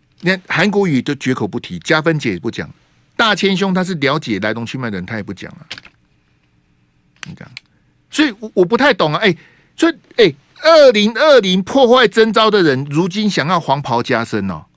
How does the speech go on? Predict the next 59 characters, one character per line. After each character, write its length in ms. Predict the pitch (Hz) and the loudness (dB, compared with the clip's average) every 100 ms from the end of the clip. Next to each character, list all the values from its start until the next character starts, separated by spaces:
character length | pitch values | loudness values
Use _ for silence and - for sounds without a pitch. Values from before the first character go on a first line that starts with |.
| _ _ _ _ _ _ _ _ _ _ _ _ _ _ _ _ _ _ _ _ _ _ _ _ _ - - | _ _ _ _ _ _ _ _ _ _ _ _ _ _ _ _ _ _ _ _ _ _ _ _ _ -6 2
二 160 | 349 | 4
零 220 | 254 269 | 4 2
二 100 | 330 | 2
零 160 | 277 254 | 2 2
就 100 | 311 | 0
是 140 | 277 | 0
你 140 | 285 170 | -2 -2
破 280 | - 269 262 | 2 4 4
坏 80 | |
团 220 | 226 208 202 | 4 0 0
结， 140 | 175 | -2
就 120 | 240 | -2
是 120 | 233 | -4
你 100 | 202 | -4
破 240 | 143 208 196 | -2 0 2
坏 100 | 196 | 2
征 240 | 175 170 | 0 -2
召 160 | 170 156 | 0 0
啊。 320 | 151 120 - _ _ _ _ _ _ _ _ _ - | 0 -2 -6 _ _ _ _ _ _ _ _ _ -2
然 120 | 170 | 0
后 60 | 233 | 2
现 160 | 254 | 2
在 80 | 202 | 0
讲 80 | 226 | 2
：“哎 80 | 262 | 4
呦， 160 | 233 | 4
我 180 | 196 247 | 6 4
没， 200 | 226 233 | 4 -2
没 140 | 160 240 | 0 2
有 100 | 226 | 2
初 200 | - 233 | 0 -2
选 200 | 170 151 | 0 0
哦， 220 | 165 170 | 2 0
可 120 | - | 0
能 180 | 156 180 | 0 0
征 160 | 214 208 | 0 2
召， 160 | 208 | 2
呃， 100 | 208 | 2
我， 160 | 185 214 170 | 2 0 -2
我 80 | |
可 140 | 135 139 | -4 -2
能 100 | 143 | 0
还 80 | 208 | -2
有 80 | |
机 220 | - 170 180 | -2 -4 -2
会。” 200 | 190 117 - _ _ _ _ - | 0 -2 -8 _ _ _ _ -10
就 140 | 214 | -8
很 180 | 165 143 | -4 -4
多 220 | 160 190 - _ _ | -2 -2 -4 _ _
帮 180 | - 202 | -4 -2
郭 160 | 196 202 | 0 0
台 100 | 180 | 0
铭 160 | 151 135 | -2 -6
铺 160 | 185 | -6
红 160 | 156 143 | -4 -4
地 120 | 185 | -6
毯 160 | 123 104 | -6 -4
的 160 | 101 | -4
人 140 | 196 | -6